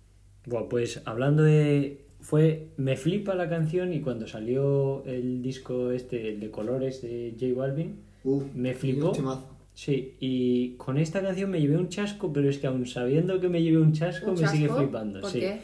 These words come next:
Speaker 1: Porque la canción es Amarillo,
Speaker 3: Sí.
Speaker 1: del
Speaker 2: Uf,
Speaker 1: disco.
Speaker 2: guapísima, ¿eh?
Speaker 1: Y, joder, es que no sé cómo pasó, fue una cosa súper rara porque estaba viendo un disco, eh, o sea, un disco, un vídeo de Callejeros Viajeros,
Speaker 3: Sí.
Speaker 2: Sí.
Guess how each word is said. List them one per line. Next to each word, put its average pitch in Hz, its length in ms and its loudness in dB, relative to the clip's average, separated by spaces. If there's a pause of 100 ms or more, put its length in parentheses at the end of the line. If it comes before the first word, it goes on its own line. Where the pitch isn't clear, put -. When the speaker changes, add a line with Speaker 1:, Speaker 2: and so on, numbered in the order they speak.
(320)
Speaker 1:
Porque 127 840 0 (120)
la 123 120 -2
canción 131 300 2
es 156 140 0
Amarillo, 151 520 0 (140)
Speaker 3:
Sí. 190 280 -8
Speaker 1:
del 135 180 -2
Speaker 2:
Uf, 117 220 -4
Speaker 1:
disco. 151 220 2
Speaker 2:
guapísima, 151 560 4
¿eh? - 180 -6 (140)
Speaker 1:
Y, 131 880 2
joder, - 460 -2 (100)
es 143 120 -4
que 196 100 2
no 208 80 4
sé 202 120 4
cómo 175 320 4 (160)
pasó, 165 360 4 (260)
fue 175 180 4
una 190 200 4
cosa 165 240 0
súper 143 260 2
rara 160 260 2
porque 113 180 -6
estaba 196 260 4
viendo 190 320 8
un 156 100 10
disco, 175 580 4
eh, 131 200 0
o - 20 0
sea, 135 140 2
un 131 120 2
disco, 135 300 0
un 135 320 2
vídeo 151 340 4
de 113 480 -2 (640)
Callejeros 120 640 0
Viajeros, 160 640 -2
Speaker 3:
Sí. 220 340 -6
Speaker 2:
Sí. 143 160 -4